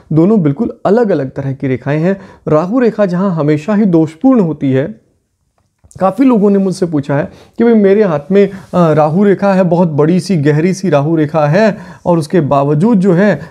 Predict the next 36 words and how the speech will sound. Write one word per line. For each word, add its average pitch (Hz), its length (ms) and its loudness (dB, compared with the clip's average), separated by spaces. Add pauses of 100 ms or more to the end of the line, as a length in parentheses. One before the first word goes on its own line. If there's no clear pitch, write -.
(120)
मुझे 165 200 4
तो 143 140 -2
बड़ा 131 200 0
फ़ायदा 165 340 -2
हो 170 160 0
रहा 165 220 2
है, 165 220 -6 (280)
या 170 120 2
मुझे 165 240 2
जब 160 160 0
राहु 143 240 0
रेखा 170 260 2
उभरी 170 240 0
तो 151 120 -4
बड़ा 127 160 -2
लाभ 156 280 0
हो 156 100 -6
गया। 160 220 -2 (300)
लेकिन 247 220 2
असल 254 380 0
में 269 240 2
वो 262 160 0
जो 233 140 0
उभरी 190 360 2
है 214 160 -2
वो 247 160 2
राहु 165 260 0
रेखा 185 260 0
नहीं 202 160 2
होती 151 280 -2
है, 143 80 2
वो 185 120 0
मंगल 160 400 2
रेखा 135 200 -2
होती 120 280 -4
है। 196 120 0